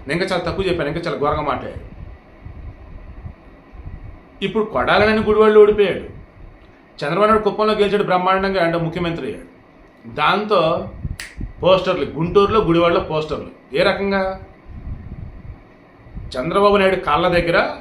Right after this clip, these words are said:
ఆయన కా-, చెప్పులో షూనో ఏదో పాలిష్ చేస్తూ కొడాలి నాని ఉన్నట్టు, మాటకి కట్టుబడ్డాడు కొడాలి నాని అన్నట్టు అవి పెట్టారు. ఇప్పటికే కొడాలి నానికి సంబంధించి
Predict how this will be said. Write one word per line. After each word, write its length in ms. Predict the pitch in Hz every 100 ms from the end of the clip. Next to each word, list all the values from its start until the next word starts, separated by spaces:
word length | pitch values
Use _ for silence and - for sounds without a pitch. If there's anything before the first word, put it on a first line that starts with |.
| - - - -
ఆయన 200 | 139 151
కా-, 320 | 156 143 139 -
చెప్పులో 300 | 156 156 208
షూనో 280 | 214 175 170 175
ఏదో 100 | 165
పాలిష్ 420 | - 143 175 -
చేస్తూ 200 | 160 -
కొడాలి 360 | 254 143 156 160
నాని 220 | 147 151
ఉన్నట్టు, 380 | 127 131 127 - - - - - - - - - - - - - - - - - - 110
మాటకి 560 | 110 135 180 196 196 240
కట్టుబడ్డాడు 600 | 226 165 202 185 175 185
కొడాలి 340 | 175 151 160 160
నాని 180 | 147 147
అన్నట్టు 440 | 135 139 - 107 - - - - - - -
అవి 120 | 185
పెట్టారు. 400 | 175 147 - - - - - - - - - - - - - - 127
ఇప్పటికే 400 | 131 214 214 214
కొడాలి 380 | 170 165 190
నానికి 300 | 190 185 180
సంబంధించి 580 | 180 165 156 151 143 214